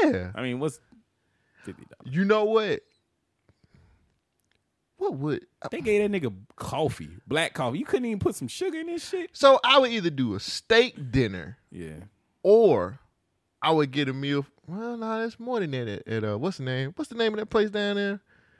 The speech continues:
Speaker 1: When they walk around with the meat and slice it off of there?
Speaker 2: Oh, Texas Day Brazil.
Speaker 1: Yeah.
Speaker 2: Yeah.
Speaker 1: That's, that costs more than that, don't it?
Speaker 2: Shit,
Speaker 1: For
Speaker 2: we'll make it work. <laughs> Let me go. I don't think it costs more than that.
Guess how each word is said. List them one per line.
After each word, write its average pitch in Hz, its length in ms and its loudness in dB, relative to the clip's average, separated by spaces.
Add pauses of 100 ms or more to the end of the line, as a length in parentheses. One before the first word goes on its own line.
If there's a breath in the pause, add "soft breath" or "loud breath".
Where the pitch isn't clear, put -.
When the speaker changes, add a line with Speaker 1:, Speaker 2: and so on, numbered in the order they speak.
(200)
Speaker 1:
When 151 100 -2
they 175 80 4
walk 185 300 2
around 175 200 2
with 160 100 -4
the 113 80 -4
meat 165 280 -2
and 127 140 -10
slice 190 320 -2
it 185 60 -2
off 196 220 0
of 196 80 -4
there? 196 80 0
Speaker 2:
Oh, 113 320 0
Texas 120 400 -8
Day 104 140 -8
Brazil. 92 280 -10
Speaker 1:
Yeah. 151 380 4
Speaker 2:
Yeah. 90 220 -12
Speaker 1:
That's, 214 200 2
that 175 220 -2
costs 139 260 4
more 214 180 0
than 123 120 0
that, 139 220 -4
don't 107 180 -2
it? 85 60 -8
Speaker 2:
Shit, 85 280 -10
Speaker 1:
For 80 40 -12 (120)
Speaker 2:
we'll 104 60 -2
make 131 180 -2
it 139 60 -2
work. 160 280 -2 (180)
<laughs> - 140 -14
Let 151 300 -2
me 165 120 -10
go. 170 280 -6 (140)
I 185 80 -10
don't 339 140 -10
think 269 120 -12
it 196 60 -10
costs 135 260 -6
more 104 140 -12
than 87 120 -16
that. - 100 -20